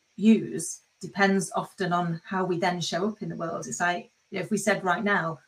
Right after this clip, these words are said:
we're either safe at home or stuck at home, it's only one word difference, but it has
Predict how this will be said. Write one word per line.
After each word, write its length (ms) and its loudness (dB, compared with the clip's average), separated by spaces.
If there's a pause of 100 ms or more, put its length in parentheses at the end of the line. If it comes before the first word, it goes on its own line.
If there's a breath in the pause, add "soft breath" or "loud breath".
(100)
we're 160 6
either 220 0
safe 420 -2
at 120 -2
home 280 0
or 100 -6
stuck 360 -6
at 100 -6
home, 400 -6 (160)
it's 140 -6
only 140 4
one 260 0
word 260 0
difference, 540 -6
but 120 -4
it 120 -4
has 320 0